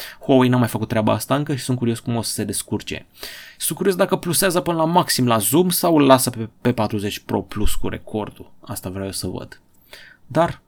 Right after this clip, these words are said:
țineți-vă bine că urmează multe scăpări, că ne apropiem de lansare. Alexandru Sergiu, tare. Carl Anthony Cornelius, super interesant. Rareș Diaconu, priabile.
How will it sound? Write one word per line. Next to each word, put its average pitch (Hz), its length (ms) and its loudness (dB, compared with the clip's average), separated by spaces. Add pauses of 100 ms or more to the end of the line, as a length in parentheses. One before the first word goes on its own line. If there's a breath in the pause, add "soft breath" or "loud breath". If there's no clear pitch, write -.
(480)
țineți-vă 101 560 -4
bine 104 240 0
că 95 120 -10
urmează 95 360 -4
multe 104 260 0
scăpări, 117 460 0
că - 140 -6
ne 110 80 -2
apropiem 156 320 -4
de 160 60 -4
lansare. 147 420 -6 (640 loud breath)
Alexandru 139 400 0
Sergiu, 156 380 2
tare. 175 560 2 (280)
Carl 131 300 2
Anthony 120 300 0
Cornelius, 113 640 -2
super 123 380 0
interesant. 120 800 -4 (240 soft breath)
Rareș 113 320 0
Diaconu, 107 380 -2
priabile. 147 640 0